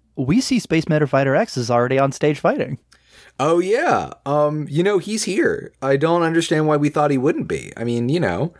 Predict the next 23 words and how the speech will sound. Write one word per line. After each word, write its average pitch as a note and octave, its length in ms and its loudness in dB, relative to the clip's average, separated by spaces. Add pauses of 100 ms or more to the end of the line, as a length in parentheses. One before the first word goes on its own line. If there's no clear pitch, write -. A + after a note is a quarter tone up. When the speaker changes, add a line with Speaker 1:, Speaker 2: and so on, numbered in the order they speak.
(260)
Speaker 2:
he's C3+ 140 0
Space D3+ 260 0
Meta D3 140 2
Fighter D#3+ 260 2
X. B2 240 0 (160)
He - 100 -4
has G#3+ 140 2
a - 60 2
hat D3+ 320 0
on. A3+ 340 0
That's D3 300 -2
new. F2+ 280 -6 (200)
Um, B2 500 -2 (160)
and, C3 320 2
Speaker 1:
Yeah. F#4 80 2
Speaker 2:
uh, C#3 240 2
but C#3+ 80 0
other E3+ 80 4
than F#3+ 120 -2
that, C3+ 260 0
you A#2 100 -2
know, F3 280 -2
he, E3+ 220 -4